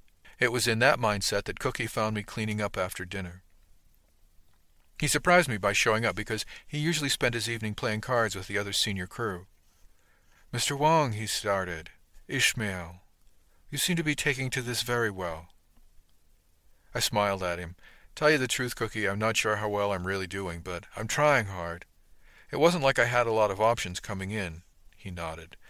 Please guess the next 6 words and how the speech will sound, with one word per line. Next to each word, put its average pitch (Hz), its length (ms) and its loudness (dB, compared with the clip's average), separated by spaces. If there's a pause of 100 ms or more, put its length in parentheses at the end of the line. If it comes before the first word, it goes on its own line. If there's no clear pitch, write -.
(280)
"Yes, 107 300 2
Captain 117 360 0
Gigon 117 460 -2
spoke - 300 -2
with 107 160 -10
me." 90 300 -8